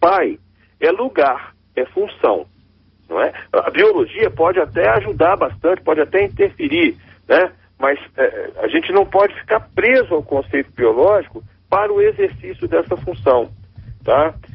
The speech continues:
Embora o nosso Código Civil tenha predominantemente, tenha até a presunção de que o pai é o marido da mãe, né? É, A gente, a gente não, não tem que pensar além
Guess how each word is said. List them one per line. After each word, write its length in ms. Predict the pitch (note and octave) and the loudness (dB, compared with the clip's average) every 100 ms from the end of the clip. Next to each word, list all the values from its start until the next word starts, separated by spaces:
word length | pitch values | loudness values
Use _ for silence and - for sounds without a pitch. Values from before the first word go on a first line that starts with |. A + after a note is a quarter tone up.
| - | -6
Embora 500 | G3+ E3+ G#3 A3+ F3+ | -4 2 2 2 0
o 40 | |
nosso 280 | D3+ D#3+ - | -2 -4 -4
Código 320 | - D3+ C3 A2+ | -2 -2 -2 -16
Civil 340 | A2+ D3+ F3 | -8 0 0
tenha 300 | - D#3+ D#3+ | 2 2 2
predominantemente, 1200 | - F#3 G#3+ F3 G3 E3+ D#3 D#3 - A#2 D#3 - | 2 2 4 2 0 0 -2 -2 -6 -6 -6 -2
tenha 200 | - F3+ | 2 2
até 180 | D3+ G#3+ | 4 2
a 80 | G#3 | 2
presunção 720 | G3+ G3 F3+ E3+ - C#3 B2 | 2 0 0 -8 -2 -2 -2
de 100 | - | -2
que 80 | F3 | -4
o 100 | - | 2
pai 240 | E3 D3+ | 2 4
é 40 | C3+ | 2
o 60 | |
marido 460 | B2+ A#2 D3+ G3+ D3 | 2 0 0 -2 0
da 160 | A2 | 0
mãe, 400 | G#2 C#3+ F#3 C3 - - - - - - - | 2 4 2 0 -8 -20 -20 -20 -20 -20 -4
né? 300 | A#2 F#3 G#3+ - - - - | 2 2 0 -8 -20 -20 -6
É, 920 | C#3 B2 B2+ B2 A#2+ G#2+ G#2 - - - - | -2 0 2 2 2 0 -2 -6 -14 -6 0
A 100 | - | 2
gente, 600 | C#3+ D#3+ - F#3 F#3+ - | 2 0 0 0 0 2
a 120 | C3+ | 0
gente 360 | C#3+ D3 - F#3+ | 0 -4 0 0
não, 220 | G#3+ G#3 - | 0 -2 -2
não 640 | F#3 F#3+ F3+ C#3 C3+ - - - - | 2 2 2 0 -4 -4 -8 -10 -2
tem 220 | - G3 A#3 | 2 2 2
que 260 | - G3 E3+ | -8 -10 0
pensar 600 | G#3 F3+ - G#3 G#3+ - - - | 2 2 2 2 2 -2 -18 -4
além 560 | A3+ A3+ G3+ A3+ G3 | 0 2 2 0 -6